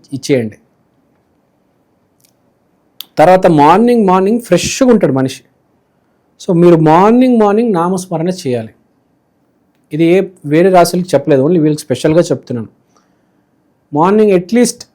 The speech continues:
కనీసం మూడున్నర నిమిషాలు, at least three and half minutes,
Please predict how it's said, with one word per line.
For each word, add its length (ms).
కనీసం 540
మూడున్నర 480
నిమిషాలు, 600
at 80
least 260
three 240
and 100
half 180
minutes, 200